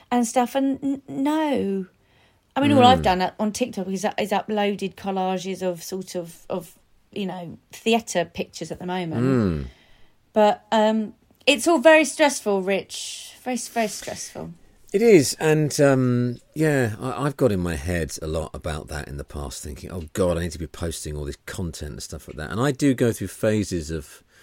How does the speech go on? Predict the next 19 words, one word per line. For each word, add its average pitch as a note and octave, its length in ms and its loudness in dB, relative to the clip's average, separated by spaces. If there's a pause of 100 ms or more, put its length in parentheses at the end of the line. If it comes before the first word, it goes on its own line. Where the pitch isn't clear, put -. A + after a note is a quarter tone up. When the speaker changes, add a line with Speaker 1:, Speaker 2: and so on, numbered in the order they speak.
(520)
Speaker 2:
just - 160 -20
posting E2+ 380 -8
silly E2 520 -2
behind-the-scenes D#2 1000 -6
Instagram D2+ 540 -8
stories C#2 460 -8
and - 80 -12
stuff. - 300 -12
And D#3+ 100 0
I, G3 40 6
I'll A#3 300 0
post - 420 2
when B2+ 100 6
I'm A2 160 2
in A2+ 220 0
something F2 360 -2
that's E2+ 220 -8
come G2 300 -4
out C2+ 420 -4